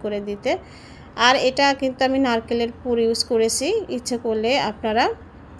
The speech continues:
যে কোনো পুর ইউজ করতে পারবেন, চিকেনও দিতে পারবেন, সবজিও দিতে পারবেন। তো এই তো দেখতে পাচ্ছেন আমি এটা কিন্তু সুন্দর একটা ফুলের ডিজাইন করে নিচ্ছি। আর খুবই সহজ, একদম পানির মতো সহজ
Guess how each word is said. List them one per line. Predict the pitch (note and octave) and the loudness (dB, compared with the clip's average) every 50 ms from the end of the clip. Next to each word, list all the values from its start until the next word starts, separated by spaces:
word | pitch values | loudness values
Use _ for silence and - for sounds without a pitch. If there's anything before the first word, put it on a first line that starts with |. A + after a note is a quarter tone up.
| - A3 | -6 2
যে | A#3+ A#3+ A#3 | 2 2 2
কোনো | A#3+ B3 B3 B3+ C#4 | 2 0 0 0 0
পুর | C#4 - A#3+ A#3 A#3 | 0 -2 -2 0 2
ইউজ | G#3+ A3+ A3+ - | 2 0 0 -2
করতে | - A#3 G#3 G#3+ - G#3 | -4 -6 -6 -6 -6 -6
পারবেন, | G#3 A3 G#3 G3+ G#3 G#3 A#3 E4+ E4 | -4 -2 -2 -2 -2 -2 0 0 0
চিকেনও | D#4+ - B3 A3+ - A3 A3 A3 G#3+ | -2 -4 -6 -4 -2 -2 -2 0 -2
দিতে | G#3+ A3 G#3 - A3 | -2 -4 -4 -4 -6
পারবেন, | G#3+ - A3 G#3 G#3 G#3 G#3+ A#3 C4+ | -6 -4 -4 -4 -4 -2 -4 -4 -4
সবজিও | - - A3 G3+ G#3 - G#3 G#3 A3+ | -2 -2 -4 -4 -4 -6 -6 -6 -6
দিতে | A3+ A3+ G#3 - G#3+ | -6 -6 -8 -8 -8
পারবেন। | G#3+ - G#3+ G3 G3+ G#3+ G#3+ A3+ D#4 E4+ - - - - - - - - - - - - - - | -8 -6 -6 -6 -4 -4 -2 -2 -2 -4 -6 -12 -20 -20 -20 -20 -20 -20 -20 -20 -20 -18 -6 0
তো | C#4+ C4+ | 4 4
এই | C4+ C4 C4 | 6 6 4
তো | C4+ C#4+ B3 | 4 0 0
দেখতে | A3 A3 A3+ - - B3 | 2 0 -2 -2 -6 -8
পাচ্ছেন | A#3+ - A3+ A3+ A3+ - - C#4 D#4 C#4+ | -2 -2 -2 -2 0 -2 -2 0 0 0
আমি | A3 G#3 G#3 G3+ G3+ | -2 -2 -2 -4 -4
এটা | G3+ G3+ A3 A3+ A3+ G#3 | -4 -4 -6 -4 -4 -6
কিন্তু | - - A3 G#3+ G#3+ G#3+ A#3 C4+ F#4 G4+ F4+ | -6 -4 -4 -4 -4 -2 0 0 0 0 -2
সুন্দর | - - - B3 A3 G#3 G#3 G#3 | -6 -6 -4 -4 -4 -2 -2 -2
একটা | G3+ G#3+ G#3+ - A3+ A#3 A#3+ | -4 -4 -2 -2 -4 -4 -4
ফুলের | - - B3 A3+ A3 G#3+ G3+ G#3 | -6 -4 -2 -2 -2 -2 -4 -4
ডিজাইন | G3+ G3 G3+ G3 F#3+ G3+ G#3+ G#3+ | -6 -4 -4 -4 -6 -6 -8 -6
করে | - A3 A3 G#3+ | -6 -4 -4 -2
নিচ্ছি। | G#3+ G#3 G#3 - - - A#3+ D4+ F4+ - - - - - - - - - - - - | -4 -4 -6 -6 -6 -4 -2 -4 -4 -6 -10 -20 -20 -20 -20 -20 -18 -18 -16 -6 -2
আর | A#3 B3 - - | -2 -2 -2 -4
খুবই | - - D#4+ D#4 F4 F4 | -6 -4 -2 0 0 0
সহজ, | - - - A#3+ A3 A3 A3 A#3 A3+ A3+ | -2 -2 -2 0 0 2 0 0 0 0
একদম | A#3 A3+ A3+ A3+ A3+ - A#3+ C4 D#4+ F4+ F4+ - - - - - - - - - - - - - | 0 0 0 -2 -2 -2 0 2 2 0 -2 -4 -12 -18 -16 -16 -16 -16 -18 -20 -20 -16 -6 -2
পানির | B3 A#3 A#3+ B3 B3+ B3+ | 0 0 2 2 0 0
মতো | B3 B3 B3 B3 | -2 -4 -4 -6
সহজ | B3 - - A3+ G#3+ G#3+ A3+ C#4 | -8 -6 -6 -6 -4 -2 -4 -4